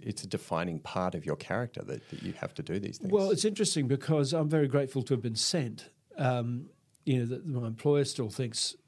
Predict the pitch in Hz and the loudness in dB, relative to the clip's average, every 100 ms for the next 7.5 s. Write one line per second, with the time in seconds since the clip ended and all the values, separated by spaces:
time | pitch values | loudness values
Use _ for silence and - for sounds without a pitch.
0 | _ _ 147 113 110 113 147 _ _ _ | _ _ -2 0 0 -4 -8 _ _ _
1 | _ _ - 120 120 135 123 131 123 123 | _ _ -2 0 0 -6 2 2 4 0
2 | - 120 117 120 - 117 120 110 - 233 | 0 -2 0 -4 -6 -6 -6 -6 -6 -8
3 | - _ _ _ _ 127 131 113 110 135 | -18 _ _ _ _ 0 2 2 -2 0
4 | 117 113 - - - 135 120 117 - - | 0 -2 -6 -4 2 2 2 -6 -8 -4
5 | 117 107 - 113 123 117 117 117 120 120 | -2 -2 -6 -4 -4 -4 -6 -8 -10 -10
6 | 131 - 131 123 127 151 147 117 107 113 | -6 -2 0 0 0 0 0 -2 -6 -6
7 | - 107 95 - - | -6 -6 -10 -12 -14